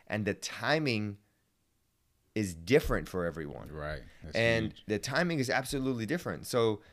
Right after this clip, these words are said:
Speaker 1: she might want to only go two times a week, three times a week, and I might enjoy five times a week. That doesn't mean she has to go five times a week.
Speaker 2: Right.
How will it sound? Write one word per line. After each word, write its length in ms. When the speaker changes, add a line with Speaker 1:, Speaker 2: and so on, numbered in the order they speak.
Speaker 1:
she 440
might 340
want 300
to 160
only 280
go 320
two 260
times 320
a 60
week, 200
three 200
times 280
a 60
week, 340
and 200
I 160
might 360
enjoy 540
five 240
times 260
a 60
week. 260
That 120
doesn't 200
mean 120
she 100
has 140
to 60
go 100
five 220
times 260
a 40
week. 220
Speaker 2:
Right. 240